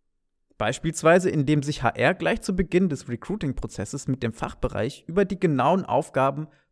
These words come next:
und die damit verbundenen notwendigen Skills der Kandidatinnen abstimmt. Das verhindert, dass die Spezifikation der Zielgruppe zu groß wird. Durch eng gefasste Parameter erhöht sich die Trefferquote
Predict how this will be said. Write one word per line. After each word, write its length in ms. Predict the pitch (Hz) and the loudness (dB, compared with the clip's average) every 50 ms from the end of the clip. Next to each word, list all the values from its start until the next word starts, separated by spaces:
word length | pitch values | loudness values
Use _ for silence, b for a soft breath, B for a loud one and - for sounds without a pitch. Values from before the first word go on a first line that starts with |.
| _ | _
und 220 | _ 165 170 - - | _ 0 0 0 -2
die 120 | 120 - | -6 -2
damit 380 | - 113 113 143 202 220 208 - | 2 4 4 6 6 4 2 2
verbundenen 580 | - 190 160 139 147 170 - - 160 143 131 | 0 0 0 2 0 0 0 0 2 2 2
notwendigen 580 | 123 139 160 - - - 156 151 147 151 147 151 | 2 2 0 0 -2 -2 -2 -2 -4 -4 -6 -6
Skills 520 | 147 - - - 123 117 120 - - - | -6 -8 -6 -2 -2 -2 -2 -2 -8 -6
der 100 | - 156 | -6 -6
Kandidatinnen 840 | 170 - - 123 110 107 104 - - - - 135 139 160 - - - | -6 -4 -6 -6 -6 -4 -6 -8 -8 -8 -6 -6 -6 -6 -8 -6 -6
abstimmt. 640 | 113 - - - - - - - - - - _ _ _ _ _ _ _ _ _ _ _ _ _ _ _ _ _ _ _ _ _ _ _ _ _ _ _ _ _ _ _ _ _ _ | -8 -6 -6 -12 -14 -12 -12 -14 -14 -16 -20 _ _ _ _ _ _ _ _ _ _ _ _ _ _ _ _ _ _ _ _ _ _ _ _ _ _ _ _ _ _ _ _ _ _
Das 220 | - 139 190 - - | 0 0 0 0 -2
verhindert, 600 | - 131 135 139 151 175 143 120 151 - - - _ _ _ _ | -2 0 0 0 0 2 2 2 0 0 -6 -14 _ _ _ _
dass 180 | - 120 120 - | -2 -2 -2 -2
die 100 | - 131 | -6 -8
Spezifikation 920 | - - 151 139 - 151 139 - 131 - 117 - - - - 170 226 226 | -2 -2 -2 -2 -2 -4 -4 -4 -4 -4 -6 -6 -2 0 0 2 2 4
der 120 | 170 131 123 | 2 2 0
Zielgruppe 540 | - - 170 170 160 - - - - 165 | 0 0 0 0 0 -2 -2 -2 -2 -2
zu 160 | - - 233 208 | -2 -2 -4 -2
groß 380 | 214 202 170 127 120 - - | 2 2 2 2 2 -2 -8
wird. 260 | 110 104 - - - _ _ _ _ _ _ _ _ _ _ _ _ _ _ _ _ _ _ _ _ _ | -10 -10 -10 -12 -18 _ _ _ _ _ _ _ _ _ _ _ _ _ _ _ _ _ _ _ _ _
Durch 240 | 143 135 127 - - | 0 0 0 0 2
eng 220 | - 143 190 226 | 4 4 4 6
gefasste 420 | 226 214 - - 165 - - - 170 | 4 2 2 2 0 0 0 -2 0
Parameter 640 | - 165 135 117 120 117 117 127 175 226 - - 131 | 2 2 2 2 0 0 0 0 0 -2 -2 -2 -4
erhöht 420 | - - 82 117 - 139 143 - | -4 -4 -6 -4 -4 -4 -4 -4
sich 220 | - 143 - - | -6 -6 -6 -8
die 160 | - - - - | -10 -12 -10 -6
Trefferquote 840 | - - - - 202 151 - - - 110 110 - - 165 170 - | -4 -4 -4 -2 -4 -4 -4 -6 -4 -4 -4 -2 -2 -2 -2 -2